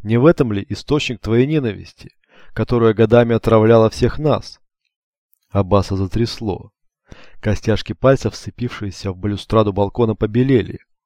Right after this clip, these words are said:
«Мой отец ушел из ордена», прошипел он. «Он никогда не покончил бы с собой».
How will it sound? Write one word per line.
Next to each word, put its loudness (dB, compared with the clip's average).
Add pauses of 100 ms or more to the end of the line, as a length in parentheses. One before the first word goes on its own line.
(520)
«Мой -2
отец 2
ушел -4
из -6
ордена», -4
прошипел -12
он. -16 (600)
«Он -10
никогда 2
не -2
покончил -4
бы -8
с -10
собой». -4